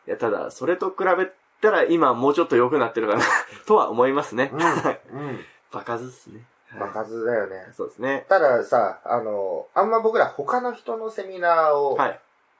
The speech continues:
Speaker 2: 見てないじゃん。
Speaker 1: あ、見てないかもしれないですね。
Speaker 2: でもね、これがね、僕、
Speaker 1: はい。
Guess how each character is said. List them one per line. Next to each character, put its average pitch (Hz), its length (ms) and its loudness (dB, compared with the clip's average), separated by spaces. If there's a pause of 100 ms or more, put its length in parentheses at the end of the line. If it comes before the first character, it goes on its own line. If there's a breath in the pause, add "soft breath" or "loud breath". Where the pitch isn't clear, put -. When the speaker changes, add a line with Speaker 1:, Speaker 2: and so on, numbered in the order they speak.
(160)
Speaker 2:
見 143 140 -10
て 131 120 0
な 104 160 -6
い 87 60 -10
じ 90 80 -12
ゃ 87 60 -8
ん。 82 60 -12 (160)
Speaker 1:
あ、 117 160 2
見 123 80 -4
て 123 100 -8
な 104 100 -6
い - 20 -8
か - 80 -16
も 175 60 2
し 180 60 2
れ 151 60 -4
な - 0 -
い 131 40 -6
で 120 100 0
す - 0 -
ね。 - 0 -
Speaker 2:
で 101 60 -4
も 104 60 -6
ね、 104 40 0
こ 196 80 4
れ 247 100 6
が 294 100 0
ね、 190 280 -2
僕、 - 140 -12
Speaker 1:
は 120 40 -2
い。 - 100 -14